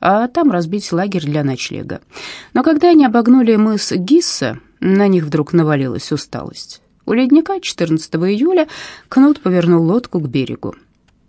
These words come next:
Скромная хижина располагалась на самом верху холма,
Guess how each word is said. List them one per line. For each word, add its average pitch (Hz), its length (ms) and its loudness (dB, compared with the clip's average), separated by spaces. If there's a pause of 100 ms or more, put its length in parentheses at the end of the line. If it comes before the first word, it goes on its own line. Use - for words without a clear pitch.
(120)
Скромная 339 560 2
хижина 330 500 0
располагалась 190 720 -2
на 151 120 -2
самом 190 300 0
верху 143 440 -4
холма, 151 460 -2